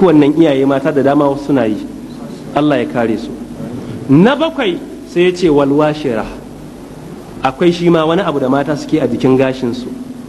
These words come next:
Shi ne alwashira. Da dai yawanci abin da ake kala-kala ne. Amma yanzu shi ne rina gashi. A yi bil-, a sa wa gashi,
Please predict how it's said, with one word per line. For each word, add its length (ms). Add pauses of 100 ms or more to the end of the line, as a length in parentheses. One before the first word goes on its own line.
(800)
Shi 220
ne 120
alwashira. 600 (160)
Da 200
dai 160
yawanci 380
abin 240
da 80
ake 240
kala-kala 540
ne. 100 (400)
Amma 260
yanzu 220
shi 200
ne 220 (240)
rina 300
gashi. 500 (560)
A 80
yi 120
bil-, 300
a 120
sa 200
wa 100
gashi, 440